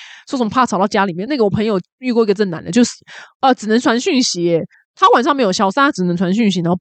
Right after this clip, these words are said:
不视讯也不讲电话，说怕吵到爸妈，这个完全不 OK 啊！那个放屁，那可-，隔壁就是老婆。对，还有最后一点是，如果男人呢开始抱怨爱情不顺遂，然后马上表现出脆弱啊，然后渴望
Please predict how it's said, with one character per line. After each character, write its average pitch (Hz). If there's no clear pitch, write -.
不 190
视 208
讯 190
也 143
不 165
讲 165
电 180
话， 170
说 185
怕 208
吵 160
到 165
爸 170
妈， 160
这 494
个 240
完 240
全 240
不 220
OK 220
啊！ 196
那 269
个 269
放 226
屁， 233
那 247
可-， 233
隔 202
壁 196
就 226
是 226
老 170
婆。 -
对， -
还 277
有 370
最 -
后 320
一 269
点 220
是， 254
如 294
果 453
男 208
人 208
呢 214
开 254
始 214
抱 202
怨 220
爱 220
情 175
不 175
顺 202
遂， 175
然 202
后 254
马 196
上 247
表 185
现 226
出 226
脆 247
弱 214
啊， 185
然 180
后 214
渴 185
望 196